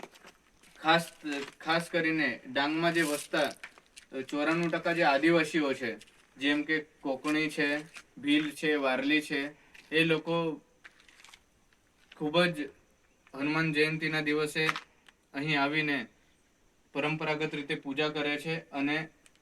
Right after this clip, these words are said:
અ, અહીં સહેલાણીઓ પણ આવે છે. સાથે સાથે આને એક પ્રવાસન તરીકે વિકસા-, વિકસાવવા માટે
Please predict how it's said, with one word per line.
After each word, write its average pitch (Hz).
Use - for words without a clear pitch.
અ, -
અહીં 165
સહેલાણીઓ 180
પણ 160
આવે 123
છે. 117
સાથે 131
સાથે 151
આને 147
એક 165
પ્રવાસન 165
તરીકે 170
વિકસા-, 147
વિકસાવવા 156
માટે 156